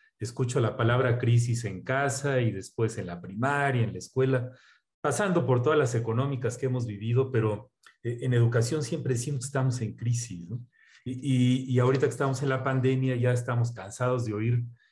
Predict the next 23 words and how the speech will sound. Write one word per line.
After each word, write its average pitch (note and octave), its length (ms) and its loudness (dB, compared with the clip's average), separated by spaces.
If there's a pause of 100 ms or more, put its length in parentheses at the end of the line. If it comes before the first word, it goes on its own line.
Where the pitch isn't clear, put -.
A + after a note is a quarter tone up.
(220)
que A2+ 100 -6
toda C3+ 320 0
crisis B2+ 300 -2
es A#2+ 140 -4
una C3 140 0
oportunidad. G#2 880 -2
<laughs> - 40 -14
Entonces, C#3+ 420 -2 (320)
son D3+ 220 2
demasiadas C#3 560 4
oportunidades A2+ 920 2
y, F#2 260 -6 (160)
y A#2+ 120 -8
todavía B2+ 260 2
nos A#2 100 4
falta A#2 280 0
camino A2 340 -4
por G2 140 -4
andar. F#2+ 360 -8 (340)
Les A#2+ 180 6
agradezco D3 420 2
sus A#2+ 100 -4
comentarios. A#2+ 960 0